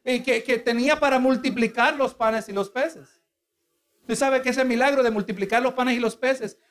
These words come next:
ocurrió en más de una ocasión, ocurrió en dos ocasiones. En una ocasión se alimentaron cinco mil hombres, más las mujeres, sus esposas y los niños que andaban allí.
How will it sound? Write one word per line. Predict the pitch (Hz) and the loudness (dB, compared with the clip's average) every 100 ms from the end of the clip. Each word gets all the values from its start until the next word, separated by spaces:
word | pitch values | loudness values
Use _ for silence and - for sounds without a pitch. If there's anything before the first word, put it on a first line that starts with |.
| - | -2
ocurrió | 220 226 214 208 240 262 - - | -2 0 0 2 2 2 0 -6
en | 220 202 196 | -2 0 0
más | 202 254 285 | 0 2 0
de | 208 | 0
una | 190 185 | 0 -2
ocasión, | 180 180 233 | -4 -4 -2
ocurrió | 220 180 180 202 | -2 -4 -2 -2
en | 214 | 0
dos | 233 269 | -2 -4
ocasiones. | 240 165 151 127 123 _ _ _ _ _ _ _ _ _ - | -10 -12 -12 -16 -18 _ _ _ _ _ _ _ _ _ -2
En | 226 | 0
una | 262 285 | 2 2
ocasión | 269 262 302 | 2 2 2
se | 320 | 2
alimentaron | 294 247 233 247 269 294 269 | 2 0 -2 2 2 0 -2
cinco | 285 277 262 | -2 -2 0
mil | 262 285 | 0 2
hombres, | 294 339 185 131 _ _ _ _ _ _ _ _ _ _ _ _ | 2 0 -8 -12 _ _ _ _ _ _ _ _ _ _ _ _
más | 185 202 247 320 311 - _ _ | 0 4 6 4 2 -6 _ _
las | 208 220 233 | 2 2 4
mujeres, | 226 226 277 302 269 | 2 4 4 4 0
sus | 233 214 | 0 -2
esposas | 196 262 302 320 285 254 _ - | 0 2 2 4 0 -2 _ 0
y | |
los | 285 285 285 | 2 2 0
niños | 330 311 226 | -8 -6 -4
que | 226 | -2
andaban | 202 185 175 | 0 0 0
allí. | 175 160 143 | -2 -6 -12